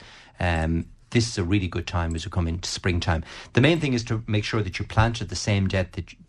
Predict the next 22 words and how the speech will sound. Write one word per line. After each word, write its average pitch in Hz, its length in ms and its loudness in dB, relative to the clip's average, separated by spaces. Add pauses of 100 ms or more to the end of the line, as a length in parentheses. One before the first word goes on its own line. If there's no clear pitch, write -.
(140)
depth - 340 -2
that 85 200 -4
you 98 60 -4
get 98 260 2
it 95 80 -2
in 85 100 0
the 82 60 -4
container. 95 540 2 (160)
So - 140 -6
just 98 200 0
slip - 220 2
the - 60 -12
container 87 480 0
off, 92 260 2 (300)
add 117 180 4
some 101 180 -2
fertilizer 95 540 -2
and 87 60 -6
compost 87 500 -4
around 87 180 0
the 80 80 -6
b-, - 120 -12